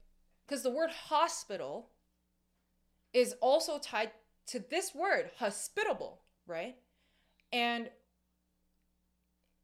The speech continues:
it must have something to do with being able to house people, right? The body of Christ is a home. And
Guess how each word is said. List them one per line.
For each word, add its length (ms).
it 100
must 440
have 280
something 680
to 100
do 560
with 180
being 180
able 120
to 120
house 680
people, 480
right? 280
The 80
body 420
of 180
Christ 380
is 100
a 120
home. 520
And 580